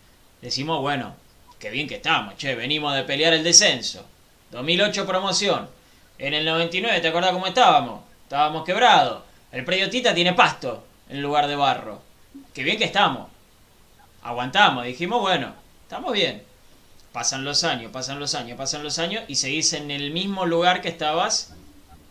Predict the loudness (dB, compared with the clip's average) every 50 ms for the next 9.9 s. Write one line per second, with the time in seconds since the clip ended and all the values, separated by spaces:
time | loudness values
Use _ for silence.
0 | -20 -20 -20 -20 -20 _ _ _ _ _ -6 -4 -4 -2 -2 -2 -4 -4 -2 -2
1 | -2 -2 -2 -2 -4 -8 -16 -20 -20 -20 -20 _ _ _ _ -18 -8 -4 -2 0
2 | 0 0 0 -2 -2 -4 -4 -2 -2 -2 0 0 0 0 0 -2 -2 -4 -6 -6
3 | -4 -4 -4 -4 -2 -2 -2 -2 -2 -4 -6 -6 -8 -6 -6 -4 -4 -4 -4 -6
4 | -6 -8 -10 -14 -16 -14 -10 -6 -6 -4 -4 -2 -2 -2 -2 -4 -6 -6 -4 -4
5 | -4 -4 -4 -4 -4 -4 -4 -2 2 4 4 4 4 2 -2 -12 -18 -20 -20 -20
6 | -20 _ _ _ _ _ _ _ -20 -20 _ _ _ -2 0 2 4 4 4 4
7 | 4 2 0 2 2 0 2 4 4 2 4 2 0 2 2 2 2 0 -4 -8
8 | -10 -12 -14 -20 -20 -20 _ _ _ _ _ _ _ _ _ _ -20 -20 _ _
9 | _ _ _ _ _ _ -8 -4 -2 0 0 0 -2 -6 -8 -12 -12 -12